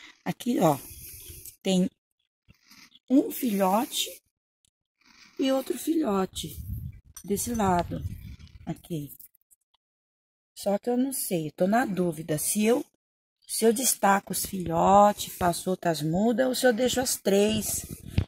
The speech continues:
é, formar aqui, três pés em um, não sei, né? Eu tenho outras Wanda, mas a surpresa aqui é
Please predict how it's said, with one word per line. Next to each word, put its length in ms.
é, 640
formar 380
aqui, 460
três 300
pés 400
em 100
um, 300
não 260
sei, 280
né? 180
Eu 60
tenho 300
outras 400
Wanda, 440
mas 680
a 100
surpresa 600
aqui 300
é 140